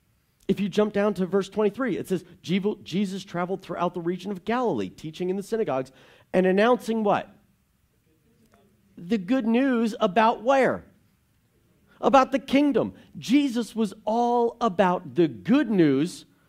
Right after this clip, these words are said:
about the kingdom of heaven. And I know you're probably saying, "How could repenting of your sins be good news?" Oh, let me tell you, there's nothing freer than having a short account with God of sin that sits on you.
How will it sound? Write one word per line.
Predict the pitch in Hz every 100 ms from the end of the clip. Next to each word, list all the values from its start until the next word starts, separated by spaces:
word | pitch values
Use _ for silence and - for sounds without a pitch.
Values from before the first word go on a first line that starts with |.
| _ _ _
about | 180 214 196
the |
kingdom | 196 220 214 190
of |
heaven. | 190 202 156
And |
I | 165
know | 220
you're | 214
probably | - 208 202 147
saying, | 151 170 151
"How | 190
could | 202 170 135
repenting | 131 170 190 175 139
of |
your | 127
sins | 123 151
be | 120
good | 104 98
news?" | 139 - - - _ _ _ _ _ _ -
Oh, | 151
let | 143
me | 143
tell | 151
you, | 123
there's | 104 107
nothing | 156 135 117 107 - _ -
freer | 180 123 82 85 _ _ -
than | 143
having | 147 120 107
a |
short | - 170 127
account | 113 156 127
with | 110 -
God | 123 98
of | -
sin | - 104
that | 92 -
sits | 110 -
on | 87 73
you. | 78